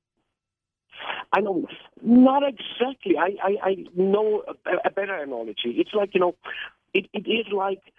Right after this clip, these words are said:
we live in a neighborhood and we implement now in our houses absolutely safe doors. So nobody could break into the house. But the police has the idea, let it make even more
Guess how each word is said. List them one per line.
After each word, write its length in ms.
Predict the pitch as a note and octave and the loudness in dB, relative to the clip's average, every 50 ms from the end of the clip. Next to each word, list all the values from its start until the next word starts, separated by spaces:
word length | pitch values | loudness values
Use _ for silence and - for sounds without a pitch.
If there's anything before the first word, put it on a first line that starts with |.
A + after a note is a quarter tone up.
| - - - _ _ _ _ D#3 | -20 -20 -20 _ _ _ _ -8
we 340 | C#3+ D3 D3 D3 F#3+ B3 B3 | -8 -4 0 2 2 2 4
live 260 | A#3+ G#3+ G#3+ A3 A3+ | 2 0 -2 -4 -4
in 120 | B3 A#3+ | -6 -6
a 80 | A#3 G#3+ | -6 -6
neighborhood 600 | E3 C3 B2 - - F3+ F#3+ F#3 A3 A#3 D4+ - - - - _ _ _ _ _ - - _ - | -8 -8 -10 -8 -8 -10 -8 -6 -8 -8 -8 -10 -14 -20 -20 _ _ _ _ _ -20 -16 _ -2
and 200 | - - F3+ D#3 | 0 0 0 0
we 300 | D#3+ - - - - G#3 | -2 -6 -2 0 0 0
implement 560 | A#3 G#3+ - - G#3 E3+ C#3+ C#3+ F#3 A3 - | 0 -2 -6 -6 -6 -4 -4 -6 -6 -6 -6
now 440 | D3+ C#3 B2 B2 B2+ C#3+ F3+ A3 - _ _ _ _ _ _ _ _ _ _ _ _ _ - | -6 -4 -4 -4 -4 -4 -6 -8 -10 _ _ _ _ _ _ _ _ _ _ _ _ _ -4
in 200 | D#3+ E3 E3 E3+ D#3 | -4 -4 -2 -2 -2
our 280 | D#3 D#3 D#3+ D#3+ E3 | 0 2 2 0 0
houses 580 | - - G#3+ G3+ G3+ F3+ - - D3+ C#3 C3+ A#2+ - _ _ _ - | -2 -2 -2 -2 -2 -4 -4 -2 -2 -2 -2 -2 -6 _ _ _ -4
absolutely 880 | A#3+ B3+ A#3+ - - - - F#3+ F3 E3+ G#3 A3 G#3+ - E3+ - - - - | -2 -2 -2 -4 -4 -2 0 2 4 4 2 2 0 0 -2 -2 -2 -2 -2
safe 140 | F3 F3+ - - - | 0 0 0 0 0
doors. 320 | E3+ E3 C#3 G2 F#2+ - - - - _ _ _ _ _ _ _ - - | 0 0 0 -4 -10 -12 -14 -16 -16 _ _ _ _ _ _ _ -2 2
So 140 | G3+ G3 | 2 4
nobody 640 | F#3+ F#3+ F#3+ G3 G#3 A#3 B3 A#3+ A#3 F3+ E3+ E3 D#3 D3 | 4 2 2 2 2 2 2 2 0 -2 -4 -4 -4 -4
could 220 | - - E3+ - | 0 -2 0 2
break 240 | - D3 D3 C#3 - | 2 0 0 0 -2
into 200 | C3+ B2 C3+ B2+ | -4 -2 -2 0
the 100 | A2+ F#2+ | 0 -2
house. 220 | - F2 D2+ - - - - - _ _ _ _ _ _ _ - - - - - _ _ _ _ _ _ _ _ - | -4 -6 -12 -12 -14 -16 -18 -18 _ _ _ _ _ _ _ -18 -18 -18 -18 -20 _ _ _ _ _ _ _ _ 0
But 460 | - C#4 C#4 D4 B3 F#3 A#3 D4 - - - - - - C#3+ | 0 0 2 0 -2 -2 -4 -8 -10 -12 -14 -16 -12 -4 0
the 100 | F#3 F3+ | 0 2
police 400 | - G3+ G#3 G#3 C4+ D4 D#4 - | 4 2 2 2 0 -4 -6 -8
has 160 | - F#3+ D#3 - - | -10 -14 -16 -8 -4
the 160 | C#3+ - C#3 | -4 -2 0
idea, 400 | B2 B2+ A#2+ C#3+ F3 G#3+ G#3+ G#3 - - - - | 0 -2 -2 0 0 0 0 -2 -4 -8 -6 -2
let 260 | D#3 F3+ A3 B3+ B3+ | -2 0 0 0 -2
it 160 | C4+ C4 - | -4 -4 0
make 260 | G3 G3+ G3+ G3+ - - | 2 2 2 0 -2 -4
even 260 | F#3 F#3 D#3+ E3+ F3+ | -4 -2 0 0 2
more 200 | G3+ B3 C4+ C4 | 2 2 0 0